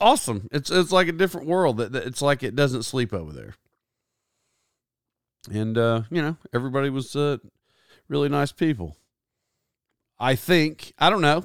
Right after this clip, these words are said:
because it's the Cuban part of Tampa, not far from Cuba,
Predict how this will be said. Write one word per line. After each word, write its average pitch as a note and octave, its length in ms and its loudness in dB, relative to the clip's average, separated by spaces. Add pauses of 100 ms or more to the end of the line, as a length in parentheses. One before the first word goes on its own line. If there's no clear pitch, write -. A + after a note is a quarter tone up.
because C3+ 360 4
it's C#3+ 160 -4
the B2+ 100 -2
Cuban D3+ 420 0
part D3 260 4
of F#2+ 100 -4
Tampa, A2+ 520 -2 (440)
not C#3 320 2
far D3 200 4
from G#2+ 160 -4
Cuba, A2+ 440 0